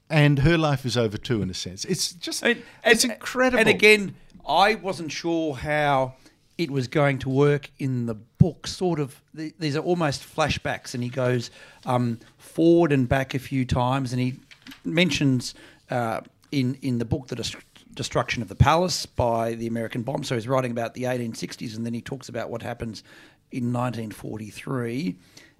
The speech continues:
Speaker 2: And in someone less skillful, it wouldn't have worked.
Speaker 1: No.
Speaker 2: But it sort of does work, doesn't it? So
Speaker 1: I
Speaker 2: you,
Speaker 1: think it does.
Speaker 2: you jump fifty years in one page, but it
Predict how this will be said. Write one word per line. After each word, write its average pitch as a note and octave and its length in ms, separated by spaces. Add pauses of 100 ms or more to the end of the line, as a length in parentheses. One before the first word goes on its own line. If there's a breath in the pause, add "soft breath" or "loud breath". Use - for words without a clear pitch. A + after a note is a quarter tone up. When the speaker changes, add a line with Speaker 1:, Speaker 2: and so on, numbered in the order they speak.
(180)
Speaker 2:
And B2 680
in A#2+ 160
someone C#3+ 480
less F3 180
skillful, C3+ 720 (340 soft breath)
it B2+ 160
wouldn't D3 460
have A#2 200
worked. B2+ 400
Speaker 1:
No. C3+ 200
Speaker 2:
But - 160
it - 80
sort G#3 260
of C#3 260
does D3+ 360
work, D3+ 460
doesn't C#3+ 340
it? - 80
So C#3 80
Speaker 1:
I - 20
Speaker 2:
you, C3+ 80
Speaker 1:
think C#3+ 140
it B2 100
does. B2+ 200
Speaker 2:
you - 40
jump F3 220
fifty - 320
years E3 340
in C3+ 120
one C3 200
page, B2+ 560 (420 soft breath)
but C3 120
it - 180